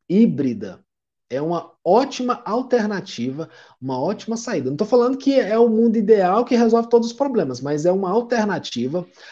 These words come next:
plausível. Buscar de fora o conhecimento que você precisa e, ao mesmo tempo desenvolver uma pessoa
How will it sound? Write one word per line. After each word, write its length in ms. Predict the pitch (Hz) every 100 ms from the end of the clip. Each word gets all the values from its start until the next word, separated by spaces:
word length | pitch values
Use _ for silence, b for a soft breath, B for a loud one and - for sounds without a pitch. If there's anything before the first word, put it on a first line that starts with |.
| B -
plausível. 720 | 180 254 185 165 117 113 - _ _ -
Buscar 680 | 147 143 - - 180 240 220
de 140 | 226
fora 400 | - 170 151 147
o 40 |
conhecimento 600 | 147 151 139 - 131 131 -
que 100 | 117
você 220 | 113 120
precisa 540 | 113 - - 160 175 160
e, 80 |
ao 120 | 156 147
mesmo 520 | 196 202 208 - _ _ _ _ _ 190
tempo 300 | 165 156 143
desenvolver 580 | 139 135 139 127 110
uma 160 | 214 233
pessoa 420 | 190 - 123 165